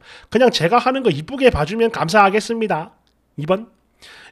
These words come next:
유치하다는 식으로 댓글 다는 사람들은 도대체 얼마나 어른이길래,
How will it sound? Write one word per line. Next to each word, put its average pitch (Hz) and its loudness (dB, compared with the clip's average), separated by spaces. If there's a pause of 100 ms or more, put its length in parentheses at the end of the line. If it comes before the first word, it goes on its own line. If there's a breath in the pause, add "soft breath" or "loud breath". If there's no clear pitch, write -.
(120)
유치하다는 247 6
식으로 247 2
댓글 240 0
다는 240 4
사람들은 226 2
도대체 175 -2
얼마나 233 2
어른이길래, 175 0